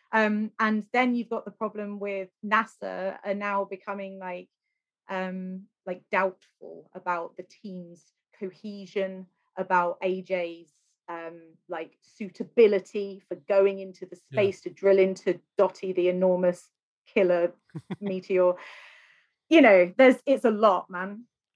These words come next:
Speaker 2: Yeah, we, and we haven't even talked about the fact that, like, the head of the kind of nasa team, like, the astronauts, is William Fichtner as well, who, like,
Speaker 1: Yeah. <laughs>
Speaker 2: again, is another person you're just like,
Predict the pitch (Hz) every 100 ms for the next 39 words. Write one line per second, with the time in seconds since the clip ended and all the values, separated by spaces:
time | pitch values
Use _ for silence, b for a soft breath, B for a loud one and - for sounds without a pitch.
0 | _ _ _ _ 208 277 160 277 202 233
1 | 285 311 285 247 175 - 160 139 151 143
2 | 147 165 139 147 156 156 151 - _ _
3 | 127 156 - - 175 165 - 151 143 135
4 | _ _ _ _ _ 139 147 139 127 135
5 | 135 151 170 - 135 - - 131 123 120
6 | 120 120 _ _ _ 127 120 123 139 160
7 | - 139 120 127 135 117 127 151 147 131
8 | - 170 - 123 107 107 120 _ 143 123
9 | 104 277 330 349 330 339 403 - 403 262
10 | 311 330 233 185 214 233 233 - 233 247
11 | - 147 135 135 143 - 147 139 156